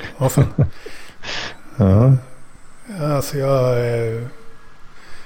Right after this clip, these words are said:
Speaker 1: eller jag, jag var inte intresserad av datorerna, utan jag var intresserad av internet. Det var därför jag skaffade en dator då.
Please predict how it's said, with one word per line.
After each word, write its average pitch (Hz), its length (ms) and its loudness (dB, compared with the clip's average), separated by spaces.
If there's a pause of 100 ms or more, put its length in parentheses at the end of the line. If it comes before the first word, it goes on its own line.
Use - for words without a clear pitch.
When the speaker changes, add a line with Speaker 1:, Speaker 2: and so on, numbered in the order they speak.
(920)
Speaker 1:
eller 113 140 2
jag, 110 220 6
jag 107 120 4
var 104 80 4
inte 101 120 -2
intresserad 104 420 2
av 101 320 2
datorerna, 104 760 4
utan 98 260 -4
jag 104 140 -2
var 95 60 -2
intresserad 95 400 -4
av 95 140 -4
internet. 104 320 -4 (100)
Det 113 60 -6
var 101 80 -4
därför 107 280 -6 (220)
jag 110 100 -6
skaffade - 500 -6
en 98 80 -4
dator 98 280 -2
då. 101 260 2